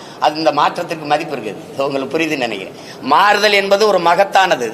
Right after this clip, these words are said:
அது எல்லாருக்கும் விருப்பமா இருக்கு. ஆனா அது கொஞ்சம் காலம் எடுத்துறது, அந்த காலம் வரை சகித்துக் கொள்கிற மனநிலையில என் மக்கள் இல்லை.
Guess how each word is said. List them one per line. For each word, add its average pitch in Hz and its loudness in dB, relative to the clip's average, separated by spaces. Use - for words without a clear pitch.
அது 160 0
எல்லாருக்கும் 202 2
விருப்பமா 190 2
இருக்கு. 127 2
ஆனா 185 4
அது 170 2
கொஞ்சம் 160 -2
காலம் 226 4
எடுத்துறது, 190 2
அந்த 170 2
காலம் 175 4
வரை 165 2
சகித்துக் 190 0
கொள்கிற 147 0
மனநிலையில 175 2
என் 156 0
மக்கள் 143 0
இல்லை. 110 -4